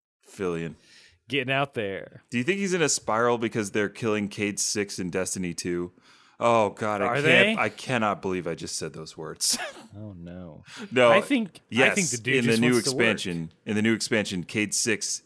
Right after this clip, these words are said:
Speaker 1: is quote unquote dead.
Speaker 2: Mm.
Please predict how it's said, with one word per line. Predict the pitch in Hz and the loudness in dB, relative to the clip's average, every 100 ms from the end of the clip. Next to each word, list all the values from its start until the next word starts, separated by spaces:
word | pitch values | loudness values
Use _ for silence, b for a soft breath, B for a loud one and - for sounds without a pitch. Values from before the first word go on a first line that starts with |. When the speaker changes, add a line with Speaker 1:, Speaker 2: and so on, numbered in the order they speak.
| _ - | _ -8
Speaker 1:
is | 101 98 90 82 - - _ _ _ | -4 -2 -4 -6 -10 -14 _ _ _
quote | - 98 | 0 0
unquote | 85 76 - 82 - _ - - | 0 -6 -6 -6 -6 _ -20 -8
dead. | 85 73 - - _ _ _ _ _ - | -6 -6 -12 -20 _ _ _ _ _ -14
Speaker 2:
Mm. | 107 110 110 104 95 85 67 | -10 -8 -8 -8 -10 -14 -18